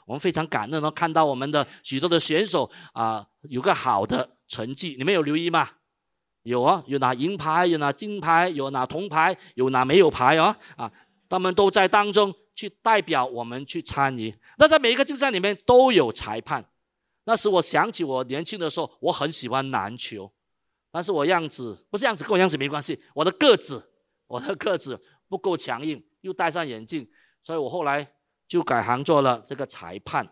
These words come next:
啊，今天我特别带了一个，一个，一个，一个，一个，一个，一个哨子来啊。我当时有的是，是，是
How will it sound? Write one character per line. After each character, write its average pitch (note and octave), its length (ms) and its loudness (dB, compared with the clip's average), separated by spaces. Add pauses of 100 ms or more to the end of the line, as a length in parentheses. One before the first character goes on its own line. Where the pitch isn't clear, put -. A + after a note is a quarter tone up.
(320)
啊， G2+ 100 -14
今 D#3 100 -4
天 D#3+ 140 2
我 A#2 100 2
特 - 160 0
别 C3+ 140 4
带 C#3+ 200 4
了 B2+ 120 2
一 C#3 100 -4
个， C3 320 0 (320)
一 D#3 140 -2
个， D3 300 4
一 D3 100 0
个， - 180 -4
一 C#3+ 120 -4
个， C#3+ 180 2
一 D3 100 -2
个， C#3+ 220 2
一 D3+ 80 -2
个， C#3+ 200 0
一 C#3+ 60 0
个 C#3 200 0
哨 E3+ 280 4
子 B2 160 -2
来 A2 160 2
啊。 C#3 220 4 (260)
我 C3 120 2
当 G3 140 4
时 G3 140 2
有 D#3 140 8
的 D3 140 8
是， F#3+ 120 6 (340)
是， F3 180 6
是 F3+ 180 8